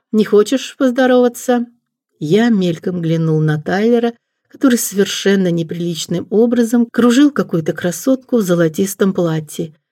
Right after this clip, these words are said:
«Нет, я хочу найти вначале моего адъютанта», ответил, думая, что Даймонд ещё рядом, но когда обернулся,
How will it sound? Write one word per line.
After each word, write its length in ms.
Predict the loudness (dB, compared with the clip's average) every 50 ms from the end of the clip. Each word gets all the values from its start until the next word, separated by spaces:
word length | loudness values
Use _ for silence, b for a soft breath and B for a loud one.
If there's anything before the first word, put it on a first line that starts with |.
| _ _ _ _ _
«Нет, 420 | -4 -2 0 0 0 0 -2 -4 -6 -8 -4
я 200 | -2 0 0 0
хочу 340 | 0 -2 -2 0 0 2 2
найти 340 | 2 2 0 0 0 0 0
вначале 460 | 0 0 -2 0 0 0 2 2 2
моего 280 | 2 2 2 2 2
адъютанта», 840 | 2 2 2 0 -2 0 0 2 2 2 0 -2 -4 -6 -6 -6 -8 _ _ _ _ _ _ _
ответил, 580 | -10 -10 -8 -4 -2 0 0 0 0 0 0 0
думая, 340 | 0 -2 -2 0 0 -2 -4
что 240 | -6 -4 -4 -4 -2
Даймонд 580 | 0 0 0 2 2 2 2 2 0 0 -2
ещё 540 | -6 -6 -6 -6 -8 -8 -6 -2 0 0 0
рядом, 540 | 0 0 -2 -2 -2 -2 -2 -2 -2 0 -2
но 120 | -2 -4
когда 280 | -4 -2 0 2 2 2
обернулся, 680 | 4 2 2 2 2 2 0 0 -2 -2 -4 -6 -6